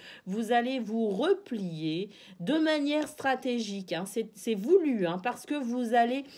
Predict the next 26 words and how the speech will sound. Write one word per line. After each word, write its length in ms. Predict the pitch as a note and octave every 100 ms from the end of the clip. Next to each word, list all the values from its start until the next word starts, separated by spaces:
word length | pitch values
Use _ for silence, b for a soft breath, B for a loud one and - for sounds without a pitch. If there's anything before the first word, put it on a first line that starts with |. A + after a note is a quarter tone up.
| B B
euh, 720 | G#3+ G#3 G#3 G3+ G3 F#3+ F3+
tout 180 | F#3+ F4
simplement 640 | E4+ D#4+ C4+ B3+ A#3 A#3
vous 180 | A#3 A#3+
mettre, 380 | A#3+ B3 C4+ A3 B B B
euh, 420 | G#3 G3+ G3+ F#3+ - F#3 F#3+ F3
sur 280 | - - B3
un 120 | B3
poste 340 | A#3+ C#4 C#4+ A#3
d'observateur. 1040 | G3+ B3 - C4 A3 G#3 G3 F3 D3 E3
C'est 160 | F3+ B3+
ce 80 |
que 140 | - D4
je 80 | B3
vous 100 | C4
disais 440 | G#3 G3 A#3+ C4
juste 420 | G#3 A3 F4+ - -
avant 340 | B3 G#3+ G3+
de 120 | G3+
découvrir 580 | G#3 C#4 C4+ C4 A3 G#3
effectivement 640 | F#3+ G#3 G3+ - G#3+ G3+
la 140 | F3+ D#3+
carte 320 | E3+ - E3+
de 140 | E3
la 160 | E3+ G#3+
tour. 320 | A3 F#4 D4